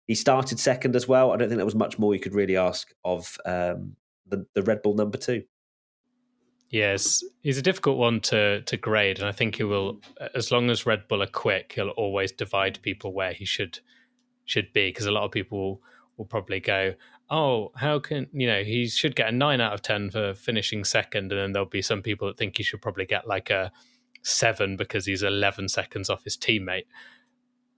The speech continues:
Speaker 2: But he isn't that car, and he's doing everything that Red Bull need him to do, and being a solid, uh, number two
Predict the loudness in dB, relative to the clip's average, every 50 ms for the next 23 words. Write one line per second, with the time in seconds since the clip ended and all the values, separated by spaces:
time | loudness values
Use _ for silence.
0 | _ _ 2 4 4 6 4 4 2 -2 _ _ _ _ _ _ _ _ _ _
1 | _ _ _ _ -2 2 4 4 4 4 2 0 -2 -2 -6 _ _ -2 0 0
2 | 0 0 0 2 2 2 4 2 2 0 0 0 0 -2 -2 -2 0 2 2 2
3 | 2 2 0 -2 -2 -2 -2 -4 -2 0 0 0 0 -2 -2 -2 -2 -2 -2 -2
4 | -4 -4 -4 -2 -2 -4 -4 -4 -4 -6 -6 -8 -8 -2 0 0 0 0 -2 -4
5 | -8 -12 _ -10 -6 -6 -6 -6 -6 -6 -2 0 0 0 0 -2 -4 -8 -10 -10
6 | _ -6 -4 -2 0 0 0 0 0 0 -2 -2 -6 -10 -12 _ _ _ _ _
7 | _ _ _ _ _ _ _ _ _ _ -10 -8 -6 -4 -4 -2 -2 -4 -4 -6
8 | -8 _ _ _ _ -8 -4 -2 -2 -2 -2 -2 -4 -6 -4 -4 -2 -2 0 0
9 | -2 -2 -4 -6